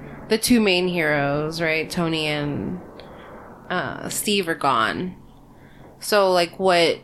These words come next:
do we do once those symbols are, are no longer around? I think it's an interesting question. And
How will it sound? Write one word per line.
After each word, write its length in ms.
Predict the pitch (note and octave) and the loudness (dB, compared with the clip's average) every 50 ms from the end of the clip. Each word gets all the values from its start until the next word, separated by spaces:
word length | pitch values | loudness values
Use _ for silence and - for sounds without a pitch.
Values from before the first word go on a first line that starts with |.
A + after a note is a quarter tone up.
| - - | -12 -4
do 100 | - G#3 F#3+ | -4 -2 -2
we 100 | F#3+ F3+ | -2 -2
do 240 | - F#3 F3 F3 | 0 0 0 0
once 260 | D#3+ E3 D#3+ D#3+ D#3+ - | 0 0 -2 -2 -2 -2
those 180 | - E3 E3 | -2 -2 -2
symbols 540 | - - D#3+ D#3+ D#3+ D3+ D3+ D3 C#3 C#3 D3 | -2 -2 -2 -4 -2 -2 -2 -2 -2 -2 -2
are, 480 | D#3 C#3 C3+ C3 C3+ B2 A2+ - - - - - - - - - - - - - - - - - | -2 -2 0 0 -2 -2 -4 -6 -8 -12 -16 -20 -20 -20 -20 -20 -20 -20 -20 -20 -20 -18 -10 -6
are 140 | - F3 E3+ | -4 -2 -2
no 160 | E3+ E3+ E3 | 0 0 0
longer 460 | D#3+ D#3 D3 C#3+ C#3+ C3+ C#3 C3+ C3+ | 0 0 0 -2 -2 -2 -2 -2 0
around? 680 | C3 C#3 C#3 D3 D3 C3+ A#2+ A2 G#2+ C3+ F#3+ G3 - - - - - - - - - - | 0 -2 -2 -2 -2 -2 -2 -2 -4 -4 -6 -8 -10 -14 -14 -16 -16 -16 -16 -12 -4 -2
I 60 | G#3 | -2
think 100 | A3+ A3+ | 0 0
it's 100 | A3 - | 0 0
an 60 | A3 | 0
interesting 440 | G3 F#3 F#3+ F3+ G3 F#3 - F3 E3+ | 0 0 0 -2 -4 -4 -4 -4 -4
question. 640 | - E3 F3+ F3+ - - - A#3+ B3+ C#4 D4 D4+ D4+ - - - - - - - - - - _ _ - | -2 -2 0 0 0 2 2 2 2 2 0 -2 -6 -10 -18 -20 -20 -20 -20 -20 -20 -20 -20 _ _ -2
And 840 | F#3+ G3 F#3+ F#3 F3+ F3 E3+ E3 D#3+ D#3 D#3 D3+ D3+ D#3 F3 - | 0 2 2 4 2 2 0 0 -2 -4 -6 -8 -8 -12 -14 -16